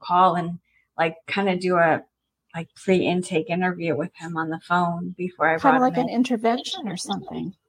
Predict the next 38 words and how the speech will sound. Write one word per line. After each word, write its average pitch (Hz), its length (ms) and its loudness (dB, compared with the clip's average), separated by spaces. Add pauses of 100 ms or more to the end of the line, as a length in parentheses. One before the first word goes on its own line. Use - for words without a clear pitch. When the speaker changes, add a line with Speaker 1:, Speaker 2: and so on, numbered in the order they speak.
(360)
Speaker 2:
like, 175 260 -4
almost, 170 580 -2 (280)
like - 220 -12
Speaker 1:
Kind 294 420 6
of. 202 300 12
I 247 100 8
mean, 247 180 6
it 254 80 6
was, 269 200 6
like, 330 160 8 (120)
getting 247 280 10
late 214 220 10
at - 140 2
night 190 320 4
on 160 160 4
a 185 80 -4
Friday 185 320 2
night. 196 340 6
And 175 240 0 (300)
I 214 160 10
was 214 180 6
surprised, 214 520 6
like, 190 200 2
she, 190 720 0 (260)
after 202 320 6
talking 202 460 4
to 196 60 -2
him, 190 280 2
she 190 280 0
told 190 280 2
me 185 160 0
that 175 280 6 (600)
I 208 80 4
remember 226 480 10
she, 220 320 -2
her 208 200 6
saying 196 500 4
to, 208 200 -2